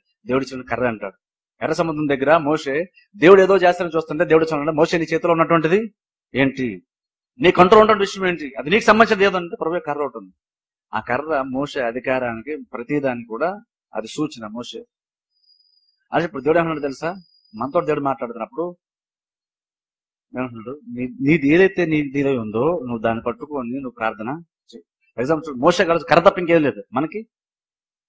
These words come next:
మన పని చేసుకునే పని ఉంది, మనకుంటూ family ఉంది, మనకుంటూ ఇంకా చాలా responsibilities ఉన్నాయి.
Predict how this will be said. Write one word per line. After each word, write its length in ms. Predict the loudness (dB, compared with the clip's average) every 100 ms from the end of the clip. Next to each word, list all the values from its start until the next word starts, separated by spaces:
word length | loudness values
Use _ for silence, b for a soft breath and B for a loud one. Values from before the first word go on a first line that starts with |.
| _
మన 100 | -10
పని 180 | -8 -6
చేసుకునే 220 | -6 -2 0
పని 120 | 2
ఉంది, 280 | 0 -6 -12
మనకుంటూ 360 | -10 -10 -10 -10
family 360 | -2 0 0
ఉంది, 100 | -2
మనకుంటూ 340 | -4 -6 -8 -10
ఇంకా 160 | -8
చాలా 100 | -8
responsibilities 480 | -6 -4 -2 -2 -6
ఉన్నాయి. 200 | -8 -10